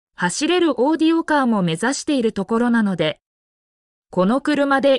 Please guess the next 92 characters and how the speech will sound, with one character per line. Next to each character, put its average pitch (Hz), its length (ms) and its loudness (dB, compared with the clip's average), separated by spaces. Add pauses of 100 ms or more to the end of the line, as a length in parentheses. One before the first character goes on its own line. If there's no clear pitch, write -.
い 180 80 0
ろ 226 160 4
い 285 40 0
ろ 311 120 0
な 302 140 -2
楽 302 260 -2
し 330 140 -8
み 330 120 -6
方 330 300 0
を 226 80 2
し - 140 -6
て 220 100 2
い 214 100 0
き - 120 -18
た 269 140 -2
い 262 80 -2
と 214 120 -2
思 190 220 0
っ 240 40 -2
て - 160 -4
い 185 120 2
ま 175 180 0
す。 - 200 -18 (1000)
そ 180 140 -2
の 233 140 0
た 285 160 -2
め 294 120 2
に 233 200 0
あ 165 100 0
ま 208 140 2
り 269 160 0
重 254 240 0
く 320 100 -2
な 285 140 0
り 311 120 0
す 320 160 -6
ぎ 320 120 -6
な 330 160 -2
い 269 120 -2
よ 247 160 2
う 226 40 2
に 185 160 0
注 254 300 -2
意 208 100 -2
し - 120 -10
て、 - 260 -6 (960)
オ 214 200 2
ー 320 40 2
デ 320 80 2
ィ 330 120 2
オ 330 60 0
シ 339 180 -2
ス - 100 -8
テ 311 120 -2
ム 220 180 2
を 160 60 -2
組 294 300 -2
ん - 20 -
で 247 80 4
い 196 100 0
く 185 160 -2
予 156 160 0
定 170 240 -2
で 160 140 -2
す。 - 180 -18 (1040)
オ 220 200 4
ー - 20 0
デ 269 80 -2
ィ 311 120 2
オ 302 60 2
の 294 160 0
グ 196 140 0
レ 233 160 4
ー 294 40 2
ド 294 120 0
が 285 200 2
上 269 60 0
が 277 120 0
っ 269 60 -12
て 247 240 -2
高 226 360 2
音 294 160 -2
質 - 240 -14
化 294 160 2
を 294 60 2
果 247 160 -6
た 285 120 -2
し - 140 -8
て 262 100 -4
か 202 140 -4
ら 185 120 -2
は、 160 260 -4